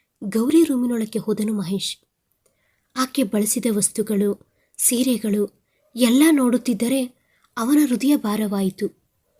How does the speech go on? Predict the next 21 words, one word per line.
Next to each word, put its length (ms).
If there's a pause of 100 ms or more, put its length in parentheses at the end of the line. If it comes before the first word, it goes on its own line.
(540)
ಟೇಬಲ್ 380
ಮೇಲೆ 200
ಇದ್ದ 300
ಗೌರಿ 400
ಫೋಟೋ 360
ಫ್ರೇಮ್ 240
ಕೈಗೆ 280
ತೆಗೆದುಕೊಂಡು, 800 (560)
ಆಕೆ 280
ಮುಖವನ್ನು 760 (460)
ಕೈಯಿಂದ 440
ಪ್ರೀತಿಯಿಂದ 600
ಸವರುತ್ತಿರುವ 760
ಅವನ 200
ಕಣ್ಣುಗಳಿಂದ 680
ಕಣ್ಣೀರು 680 (380)
ಆ 100
ಫೋಟೋ 380
ಫ್ರೇಮನ್ನು 480
ಒದ್ದೆ 280
ಮಾಡಿದವು. 560